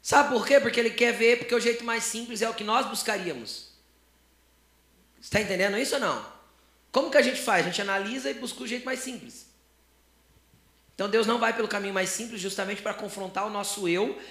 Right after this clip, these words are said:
e pra ver se nós estamos dispostos a obedecer. O jeito de Deus não é o mais simples, normalmente é o mais complicado.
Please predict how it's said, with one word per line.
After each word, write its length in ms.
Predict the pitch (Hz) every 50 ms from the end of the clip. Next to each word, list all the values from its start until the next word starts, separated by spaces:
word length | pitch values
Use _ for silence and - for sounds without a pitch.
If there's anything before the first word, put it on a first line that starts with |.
| - -
e 60 | - 160
pra 180 | - 202 196
ver 140 | 175 185 202
se 100 | 190 196
nós 140 | 196 202 196
estamos 260 | - - 196 196 190
dispostos 480 | - 190 185 - - 185 180 180 - 185
a 60 | 185
obedecer. 800 | 185 175 185 180 190 190 - 185 160 131 107 - - - - _ _ _ _ _ _ _ _ _ _ _ _ _ _ _ _ _ _ _ _ _ _ _ _ _ _ _ _ _ _ _ _ _ _ _ -
O 80 | - 131
jeito 220 | 131 165 196 196
de 80 | 175 175
Deus 220 | 175 185 196 185
não 120 | 175 202 220
é 80 | 214
o 60 | 190 190
mais 160 | 190 190 185
simples, 460 | - - 143 123 110 98 95 - -
normalmente 520 | 135 151 170 175 180 170 165 165 165 -
é 40 | 165
o 40 | 160
mais 140 | 165 156 -
complicado. 580 | - 160 - 160 - - 120 107 104 101 -